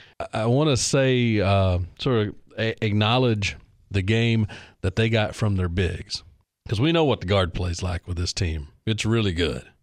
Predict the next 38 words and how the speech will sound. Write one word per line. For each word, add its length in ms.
And 120
we 120
know 160
that 160
Coach 360
Des 300
and 80
her 100
staff 300
went 160
and 80
addressed 400
kind 220
of 320
getting 220
them 120
some 220
size. 580
So 180
they've 320
got 300
essentially, 640
they've 180
got 180
four 220
bigs, 460
really, 460
and 100
they're 100
playing 280
a, 440
some 240
kind 240
of 60
combination 580
of 80
Melody 240
Kapinga 680